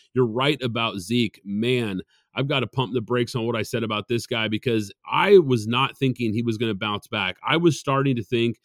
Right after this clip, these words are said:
that we were seeing the start of the end for Ezekiel Elliott,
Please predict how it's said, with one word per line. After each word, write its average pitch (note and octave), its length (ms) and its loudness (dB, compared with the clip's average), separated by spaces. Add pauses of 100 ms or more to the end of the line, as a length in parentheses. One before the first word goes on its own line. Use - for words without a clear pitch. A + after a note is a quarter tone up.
(140)
that A2 160 0
we B2+ 400 4
were A#2 160 0
seeing B2+ 460 2
the A2 100 0
start - 540 -4
of A2+ 140 -4
the G#2 180 -6
end G#2+ 360 0 (220)
for A#2 140 -2
Ezekiel A2+ 560 -2
Elliott, A2+ 520 2